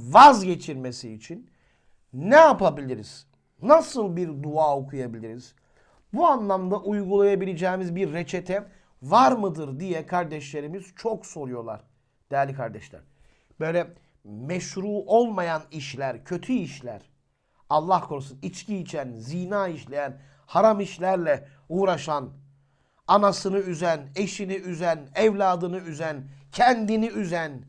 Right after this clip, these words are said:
Anladın mı? Hem kendine zarar çünkü bu, hem cebine zarar, parasına zarar, her şeye zarar bu ya arkadaşlar. Bunun bir terkibi var değerli kardeşlerim. Öyle büyük dualar var ki abicim, Kur'an-ı Kerim'den,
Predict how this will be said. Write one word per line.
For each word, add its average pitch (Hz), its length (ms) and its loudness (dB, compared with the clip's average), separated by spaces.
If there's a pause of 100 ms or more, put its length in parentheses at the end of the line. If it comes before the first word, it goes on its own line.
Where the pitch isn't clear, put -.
(380)
Anladın 208 240 -2
mı? 156 80 -8
Hem 233 220 2
kendine 208 420 0
zarar 190 340 0
çünkü 175 320 -10
bu, 220 280 -8 (440)
hem 196 260 -4
cebine 185 440 0
zarar, 151 480 -4
parasına 190 500 0
zarar, 147 360 -4 (380)
her 339 400 10
şeye 254 320 4
zarar 190 400 4
bu 131 60 -6
ya 113 320 -6 (400)
arkadaşlar. 151 540 -8 (1120)
Bunun 269 340 2
bir 294 160 0
terkibi 214 640 2
var 165 200 4 (320)
değerli 147 260 -4
kardeşlerim. 135 600 -10 (460)
Öyle 277 400 8
büyük 262 280 4
dualar 196 440 6
var 208 260 4
ki 165 100 -2
abicim, 139 420 -2
Kur'an-ı 196 560 2
Kerim'den, 147 640 -6